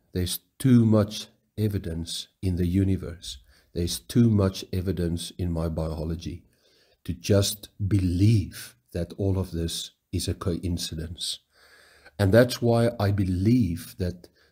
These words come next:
the elements of challenge that we may be going through now in the year twenty twenty-one, the coincidence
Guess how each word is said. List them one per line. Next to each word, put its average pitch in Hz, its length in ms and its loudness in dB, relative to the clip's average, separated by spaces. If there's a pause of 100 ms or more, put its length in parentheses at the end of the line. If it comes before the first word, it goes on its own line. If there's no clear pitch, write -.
the 92 220 -4
elements 135 380 4
of - 220 -4
challenge 127 500 -2
that 92 220 -4
we 92 100 2
may 87 240 0
be 87 160 -2
going 87 380 0
through 95 320 0
now 85 420 0
in 85 200 -4
the 85 100 -2
year 87 200 -2
twenty 87 380 -2
twenty-one, 85 640 -6 (1080)
the 110 100 2
coincidence 104 1400 2